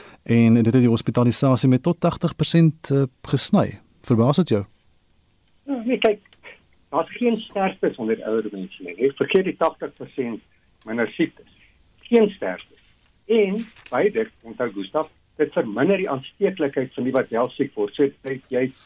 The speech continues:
Speaker 2: 'n dramatiese afname in aansteeklikheid. So hoe gouer ons die ouer en die risikobevolking vakseer,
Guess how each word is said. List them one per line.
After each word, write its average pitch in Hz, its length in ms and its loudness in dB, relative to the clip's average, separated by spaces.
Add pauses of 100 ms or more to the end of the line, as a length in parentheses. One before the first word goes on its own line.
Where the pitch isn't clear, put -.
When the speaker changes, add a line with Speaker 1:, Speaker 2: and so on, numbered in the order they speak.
(260)
Speaker 2:
'n 143 60 -6
dramatiese 151 880 0
afname 139 460 -2
in 113 80 -8
aansteeklikheid. 117 800 -6 (600)
So 170 240 2
hoe 143 120 2
gouer 226 240 2
ons 202 140 -2
die 185 140 -8
ouer 175 380 2 (280)
en 135 100 -4
die 120 120 -2
risikobevolking 170 840 0
vakseer, 196 480 0